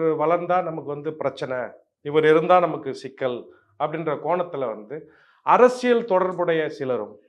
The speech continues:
ஆ, குறிப்பா பெரிய பெரிய ரவுடிகள் மத்தியில மக்கள் ஏழைகளுக்காக இவர் தொடர்ந்து பாதுகாவலனா இருக்கிறாரு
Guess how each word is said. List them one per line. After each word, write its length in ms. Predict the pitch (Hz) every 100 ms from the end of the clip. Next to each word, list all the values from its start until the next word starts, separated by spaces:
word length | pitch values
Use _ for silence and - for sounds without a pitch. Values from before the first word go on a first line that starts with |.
| _ _ _ _ _ _ 202
ஆ, 80 | 202 190
குறிப்பா 460 | 190 202 202 202 196 185
பெரிய 260 | 170 175
பெரிய 260 | 160 160 170 156 - - _ _ 143
ரவுடிகள் 500 | 175 202 196 175 151
மத்தியில 440 | 147 147 147 131 160 - _ _ _ _ 135
மக்கள் 460 | 160 175 247 226
ஏழைகளுக்காக 760 | 175 190 214 202 185 170 156 160
இவர் 300 | 156 151 135
தொடர்ந்து 440 | 139 135 143 147 165 160 _ -
பாதுகாவலனா 720 | 160 185 175 170 151 143 147
இருக்கிறாரு 460 | 123 123 117 110